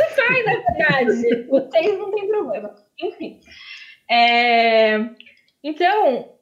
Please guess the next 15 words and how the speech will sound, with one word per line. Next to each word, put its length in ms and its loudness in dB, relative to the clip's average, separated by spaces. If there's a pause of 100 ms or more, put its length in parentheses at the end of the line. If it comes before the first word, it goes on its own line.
(140)
enfim, 340 0
isso 200 -2
teve 180 0
uma 200 0
péssima 500 -2
repercussão 580 -2
nas 160 0
redes 160 0
sociais, 420 0
obviamente, 600 2
porque 260 -2
isso 140 -4
daqui 600 0
é 120 0
basicamente 1120 0